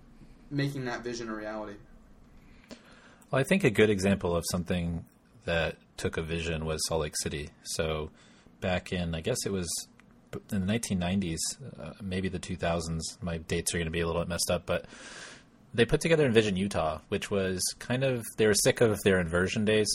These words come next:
Speaker 2: where Utah, or at least Salt Lake City, is surrounded by mountains, um, on most sides. And so what they get is these wicked inversion days where the,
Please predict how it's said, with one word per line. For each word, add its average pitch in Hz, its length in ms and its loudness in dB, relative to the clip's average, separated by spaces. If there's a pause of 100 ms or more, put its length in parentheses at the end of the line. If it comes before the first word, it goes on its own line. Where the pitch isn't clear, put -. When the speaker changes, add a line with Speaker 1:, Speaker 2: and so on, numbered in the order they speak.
(300)
Speaker 2:
where 95 320 2 (340)
Utah, 107 500 2
or 95 140 2
at 95 80 2
least 98 180 2
Salt 95 140 4
Lake 92 180 -6
City, 92 180 0
is 85 120 -2
surrounded 85 340 -2
by 85 120 -2
mountains, 82 580 -6 (180)
um, 87 160 -6
on 85 300 -6
most 87 260 0
sides. 90 440 0
And 90 200 -4
so 87 360 2
what - 180 -6
they 87 100 0
get 85 200 0
is 82 80 -4
these 82 200 -6
wicked 87 220 -4
inversion 85 480 -2
days 78 260 -4
where 82 160 -2
the, 80 240 -4